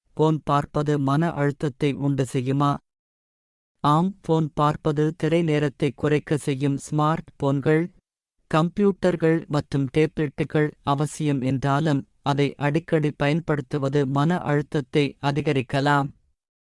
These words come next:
இரண்டாயிரத்து இருபத்தோராம் ஆண்டு இலக்கியத்தின் நம்பகமான ஆய்வு ஒன்று, அதிகப்படியான ஸ்மார்ட்போன் பயன்பாட்டை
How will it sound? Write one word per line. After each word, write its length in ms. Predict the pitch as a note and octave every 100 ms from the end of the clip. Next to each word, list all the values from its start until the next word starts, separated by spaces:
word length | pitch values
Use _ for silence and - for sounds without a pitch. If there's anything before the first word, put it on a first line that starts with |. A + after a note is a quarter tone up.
| _ _ _ _ _ _ _ _ -
இரண்டாயிரத்து 880 | D3+ E3+ G3+ F#3+ F3+ E3+ E3+ - E3+ -
இருபத்தோராம் 840 | C#3+ E3+ E3+ - - D#3 D#3 D3 C#3+ -
ஆண்டு 340 | C#3+ E3+ E3 D3+
இலக்கியத்தின் 760 | C#3+ D#3 - D#3 C#3+ - C#3+ C3+
நம்பகமான 800 | C3+ C#3+ D#3 D#3 D3+ D3 D#3 C#3+ C3+
ஆய்வு 360 | C#3+ C#3+ D3
ஒன்று, 380 | C3 C#3 C3 D#3+ C#3 _ -
அதிகப்படியான 960 | C#3 C#3+ E3+ F#3+ - D3 C#3 D3 D#3+ D3
ஸ்மார்ட்போன் 680 | - D3 C#3 C#3 C#3+ C#3 A#2+
பயன்பாட்டை 680 | C#3+ D3+ E3 D#3 C#3+ D#3